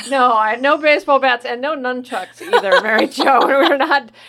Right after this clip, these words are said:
not doing nunchucks, not doing that. But, but, uh, not that those two are the same things. But, um, I love this job, and I love being able to go to work every day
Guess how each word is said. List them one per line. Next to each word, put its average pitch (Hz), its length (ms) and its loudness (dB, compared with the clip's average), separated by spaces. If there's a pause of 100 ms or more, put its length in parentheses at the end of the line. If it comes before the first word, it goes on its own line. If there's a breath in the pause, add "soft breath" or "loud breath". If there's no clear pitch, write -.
(160 loud breath)
not 294 280 0
doing 339 260 0
nunchucks, 285 760 -4
not 262 220 -4
doing 262 280 -6
that. 226 320 -2
But, 233 220 -2 (240 soft breath)
but, 247 540 2
uh, 214 140 -6
not 233 220 0
that 214 140 -4
those 220 260 -4
two 226 200 -6
are 185 120 -4
the 180 140 -10
same 180 280 -10
things. - 300 -14
But, 226 220 -4
um, 220 300 0 (500 soft breath)
I 196 100 -2
love 202 300 -2
this 185 200 -8
job, 160 480 -6 (200)
and 170 380 -6 (100)
I 175 120 -2
love 175 640 -2 (680)
being 214 320 -2
able 175 240 -4
to 170 60 -10
go 165 180 -4
to 156 60 -4
work 160 260 -8
every 156 180 -10
day 151 400 -6